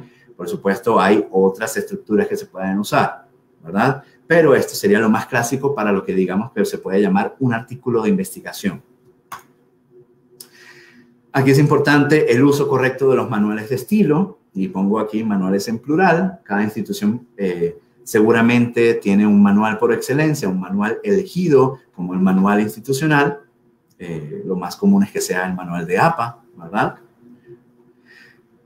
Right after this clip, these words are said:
Aquí ya puedo escuchar a algunos estudiantes que ya me dijeron, "Ya sé",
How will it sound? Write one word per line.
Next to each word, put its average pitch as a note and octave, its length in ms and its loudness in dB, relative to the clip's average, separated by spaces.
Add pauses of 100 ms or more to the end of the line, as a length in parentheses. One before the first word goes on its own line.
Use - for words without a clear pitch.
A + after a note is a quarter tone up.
(100)
Aquí A#2 360 4
ya G2+ 360 4
puedo G2+ 260 4
escuchar G2+ 360 0
a G2 40 4
algunos G2+ 280 4
estudiantes G2 500 -2
que F#2 120 -2
ya G2 260 0
me G2 200 -2
dijeron, F2 200 -12
"Ya D2+ 180 -6
sé", - 360 -10